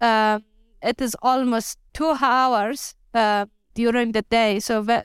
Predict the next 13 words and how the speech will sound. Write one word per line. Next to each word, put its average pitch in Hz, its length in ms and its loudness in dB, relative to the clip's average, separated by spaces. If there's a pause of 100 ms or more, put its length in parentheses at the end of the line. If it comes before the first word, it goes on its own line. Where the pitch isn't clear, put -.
(120)
two 285 120 -2
hours 247 500 0
we, 226 240 -6 (160)
we 226 140 -6
went 254 280 0
to 240 140 -2
school 220 540 -2 (420)
and 208 220 -2
two 247 240 -2
hours 226 600 0
went 214 340 -2
to 220 100 -4
back. 214 640 -4